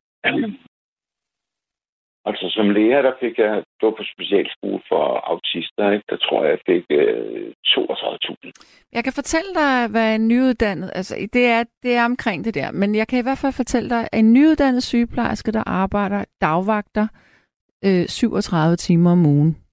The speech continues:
Speaker 2: cirka.
Speaker 1: Mhm.
Speaker 2: Hun får omkring seksten tusind udbetalt.
Speaker 1: Hvad? Nå, udbetalt?
Speaker 2: Ja.
Speaker 1: Altså, det siger mig ikke så meget. Altså, hvad, hvad, hvad, hvad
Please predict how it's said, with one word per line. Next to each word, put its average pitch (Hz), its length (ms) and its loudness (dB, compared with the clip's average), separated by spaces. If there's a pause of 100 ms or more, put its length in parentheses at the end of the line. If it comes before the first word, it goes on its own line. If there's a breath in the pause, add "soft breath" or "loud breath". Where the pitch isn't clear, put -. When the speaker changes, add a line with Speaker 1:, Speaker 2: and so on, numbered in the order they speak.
(1700)
Speaker 2:
cirka. 143 420 -2
Speaker 1:
Mhm. - 360 -14 (260 soft breath)
Speaker 2:
Hun 226 180 2
får 208 380 0 (1040)
omkring 196 440 0 (1600)
seksten 156 500 -2
tusind 160 400 -2
udbetalt. - 580 -4 (640)
Speaker 1:
Hvad? - 440 -4
Nå, 104 200 0
udbetalt? 143 580 -2 (240)
Speaker 2:
Ja. 165 120 2 (1200)
Speaker 1:
Altså, 85 280 -2
det 98 120 -4
siger 104 160 2
mig 78 100 0
ikke 76 120 -4
så 82 80 -4
meget. 76 280 -2
Altså, 80 160 -4
hvad, 101 300 0
hvad, 95 180 0
hvad, 98 180 0
hvad 101 140 -2